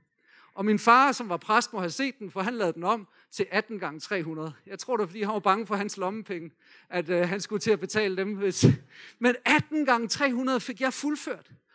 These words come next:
Og det gjorde jeg, fordi der brændte en vision i mig. Det var næsten hundrede procent, jeg gav,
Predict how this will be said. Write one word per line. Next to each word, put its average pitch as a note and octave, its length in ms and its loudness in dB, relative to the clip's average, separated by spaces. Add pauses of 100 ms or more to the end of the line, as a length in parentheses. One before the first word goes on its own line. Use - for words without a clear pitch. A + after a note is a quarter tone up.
(140)
Og A#3+ 120 -2
det D4 120 2
gjorde D4+ 220 8
jeg, D4+ 100 4
fordi D4 460 -2
der C4+ 60 2
brændte C4 400 0
en C4+ 100 -2
vision C4+ 380 -2
i B3+ 40 -4
mig. G#3+ 240 2
Det D4+ 80 -4
var C#4+ 80 0
næsten C4+ 340 0
hundrede D4 260 0
procent, A3+ 420 -2
jeg A#3+ 100 -4
gav, C4 240 0